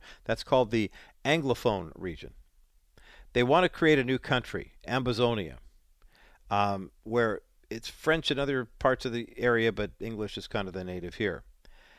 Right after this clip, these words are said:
Now, unlike other parts, like Nigeria and other countries where we've shared with you about how challenging it is to be a Christian, um, in Cameroon, basically two-thirds of the population are Christian and another thirty percent are Muslim.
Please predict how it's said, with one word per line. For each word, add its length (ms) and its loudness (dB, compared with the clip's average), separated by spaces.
Now, 240 4
unlike 640 6
other 220 4
parts, 300 0
like 180 -2
Nigeria 640 2
and 100 -2
other 160 -2
countries 420 -4
where 140 2
we've 340 -6
shared 360 2
with 160 -4
you 120 2
about 280 4
how 140 2
challenging 640 0
it 100 -4
is 220 -2
to 100 0
be 160 -2
a 40 -2
Christian, 500 0
um, 380 6
in 140 -6
Cameroon, 880 4
basically 720 2
two-thirds 640 0
of 60 -2
the 80 -8
population 640 2
are 60 -4
Christian 460 -4
and 140 -6
another 300 2
thirty 320 2
percent 340 -2
are 60 -2
Muslim. 380 -2